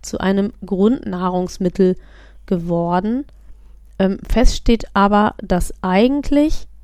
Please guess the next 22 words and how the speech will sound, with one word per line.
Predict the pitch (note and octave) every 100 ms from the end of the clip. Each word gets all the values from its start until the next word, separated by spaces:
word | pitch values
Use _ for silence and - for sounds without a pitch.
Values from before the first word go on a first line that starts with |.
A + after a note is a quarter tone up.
| -
der | F#3+
Zucker, | - - B3 B3 F#3+
weil | F3 A#3
er | C#4+
eben | G3+ F#3+
auch | F#3
diese | E3+ F#3+ F#3
positiven | - G#3 A3 A3 - G#3 G3 F#3+ E3+
Wirkungen | F#3 C4 - F#3+ F3+
auf | - F#3+
uns | F3+ -
hat, | A3 - - - - - -
eigentlich | F#3 G#3+ C4 - -
eher | G#3+ G#3+ -
ein | G3+ G#3 - - - - -
Genussmittel | G#3+ G#3 C#4+ F4+ - G3+ - F3 F3+ - - -
sein | - F3+ F3+ F3+ F#3 G3+ -
sollte. | - F#3 F#3 G#3 - F3 E3 - - - - - - - - - - - - - - - - - - - - A3+
Die |
klassische | - - A#3 - A#3+ - G#3+ G#3+
chinesische | - G#3 F#3+ A#3 D#4 D4+ G3+
Medizin, | F#3+ F3 - - G3+ B3+